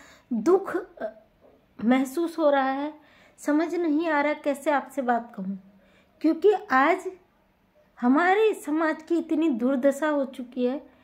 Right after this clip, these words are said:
जिसमें इन-, लोग, इंसान तो बहुत दूर की बात है, जानवरों तक को नहीं छोड़ रहे हैं। जानवरों के साथ भी वो जघन्य अपराध कर रहे हैं,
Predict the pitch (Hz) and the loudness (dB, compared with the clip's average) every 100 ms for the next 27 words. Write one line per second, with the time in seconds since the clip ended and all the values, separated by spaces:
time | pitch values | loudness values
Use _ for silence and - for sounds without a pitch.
0 | _ _ - 233 254 302 311 349 320 - | _ _ -2 0 0 2 2 2 0 -2
1 | 269 262 - 247 285 320 - 277 285 320 | 0 0 -2 6 6 6 2 -2 0 0
2 | 311 320 320 311 302 311 285 320 330 - | 0 0 -2 0 0 0 0 0 0 -2
3 | 320 311 294 277 247 208 - - - - | 0 0 0 -4 -6 -8 -16 -20 -20 -8
4 | 220 302 302 320 330 349 370 320 349 339 | 4 4 6 6 6 6 2 0 -2 -2
5 | - 330 311 285 277 302 269 233 233 202 | 0 2 2 0 -2 -2 -2 -2 -4 -6
6 | 190 - - - 247 285 302 311 320 330 | -8 -14 -20 -10 4 6 6 4 2 2
7 | 311 359 - 320 269 277 311 311 311 254 | -2 -6 -2 -2 -2 -2 -2 -2 0 2
8 | 226 247 311 339 339 277 - 277 269 285 | 2 2 2 2 0 -4 0 2 2 0
9 | 320 320 285 254 254 254 262 294 320 | -2 -2 -2 0 -2 -2 -4 -4 -6